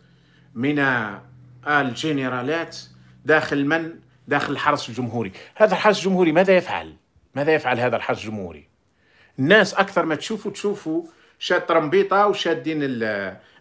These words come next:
الموسيقى باش يديروا بعض الأناشيد الوطنية لما يجي بعض ال-، ال-، ال-، ال-، ال-،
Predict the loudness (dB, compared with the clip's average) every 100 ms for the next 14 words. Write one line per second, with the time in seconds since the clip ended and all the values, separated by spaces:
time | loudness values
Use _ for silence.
0 | -6 -4 -2 -2 0 0 2 4 6 4
1 | 0 -2 0 0 2 4 4 4 2 0
2 | 0 -2 0 2 4 2 2 0 0 -2
3 | -8 _ _ -2 2 0 0 -4 2 2
4 | 2 -2 -6 -12 -14 -12 -12 -10 -10 -12
5 | -12 -14 -12 -16 -16 -20 -20 -20 _ _
6 | _ -8 -6 -6 -4 -4 -4 -6 -8 -12
7 | -16